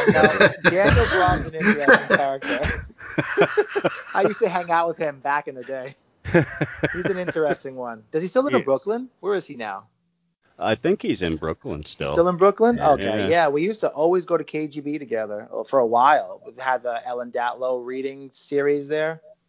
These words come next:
Speaker 1: Yeah, I remember that.
Speaker 2: Way back in the day. It's really, I don't know if it's a thing anymore. Obviously not with covid, but even before covid, it was, like, dwindling.
Speaker 1: Yeah.
Speaker 2: But, um, but yeah, like, John Foster used to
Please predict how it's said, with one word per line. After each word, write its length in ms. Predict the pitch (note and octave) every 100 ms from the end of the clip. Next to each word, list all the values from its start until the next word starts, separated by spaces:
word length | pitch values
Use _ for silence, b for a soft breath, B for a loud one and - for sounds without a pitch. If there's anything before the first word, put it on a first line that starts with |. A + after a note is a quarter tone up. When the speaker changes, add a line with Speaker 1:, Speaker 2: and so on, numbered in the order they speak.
| -
Speaker 1:
Yeah, 180 | A#2 A2
I 40 |
remember 340 | G#2 G#2+ G#2+ G#2
that. 180 | F2 -
Speaker 2:
Way 280 | C#3 C#3+ C#3
back 280 | D3 C#3+ D3+
in 60 |
the 60 | D3
day. 340 | D#3 D#3+ E3
It's 220 | D#3 - D#3
really, 260 | G3+ D3+ G#2+ _ -
I 100 | D#3+
don't 100 | D#3+
know 120 | C3
if 80 | A2+
it's 100 | G2
a 60 |
thing 300 | - - D3
anymore. 320 | B2 G#2 G#2+ G#2
Obviously 360 | C3 C3 A#2+
not 160 | A#2 G#2
with 100 | -
covid, 420 | - C3 A2 G2+
but 200 | G#2 G2+
even 160 | C3+ C3
before 320 | A#2 B2 B2
covid, 340 | - A#2+ A2 G#2+
it 100 | G2+
was, 160 | -
like, 280 | A2+ G#2 _ - - A2
dwindling. 600 | A2+ A2+ A2 G#2+ G2+ G2+ - _ _ _ _ _ _
Speaker 1:
Yeah. 140 | D#3+ D#3 A#2+ A#2
Speaker 2:
But, 40 | A2+
um, 440 | A2+ A2 G#2+ - _ _
but 160 | A2 A#2
yeah, 120 | C#3+
like, 180 | B2 G#2
John 280 | B2+ B2 A#2+
Foster 540 | C3+ C3 B2 C#3+ C3+
used 160 | C3 -
to 420 | C3+ C3 C3 A#2+